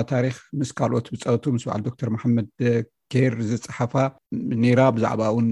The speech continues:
ዕላል ጌርና ነርና። ሓሊፉ ኣሎ። ብዛዕባኡ ድማ ብዙሓት ዝ-፣ ዝኽርታቶም ኣብዚ ማሕበራዊ መራኸቢታት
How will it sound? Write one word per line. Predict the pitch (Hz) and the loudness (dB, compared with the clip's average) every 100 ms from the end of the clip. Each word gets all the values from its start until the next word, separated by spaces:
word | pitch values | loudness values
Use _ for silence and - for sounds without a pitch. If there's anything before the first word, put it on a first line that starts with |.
| 98 - | -2 0
ዕላል | 127 127 | 4 4
ጌርና | 113 120 131 | 2 0 0
ነርና። | 131 139 156 156 - - _ - - | 0 2 2 0 -14 -20 _ -10 -8
ሓሊፉ | - 147 135 - | 2 6 6 6
ኣሎ። | 120 135 135 - - _ _ - | 4 6 4 2 -10 _ _ -8
ብዛዕባኡ | 117 127 123 117 131 | -2 2 2 2 -2
ድማ | 120 123 123 | 2 4 2
ብዙሓት | 117 123 143 135 - - _ - | 0 -4 -4 -4 -8 -20 _ -2
ዝ-፣ | 123 120 117 | 4 4 4
ዝኽርታቶም | 107 - 120 120 120 156 139 143 | 2 0 -2 2 2 4 2 2
ኣብዚ | 117 110 | -2 0
ማሕበራዊ | 113 123 131 117 | -2 0 0 2
መራኸቢታት | 113 113 110 110 113 127 | 2 0 -2 -2 2 0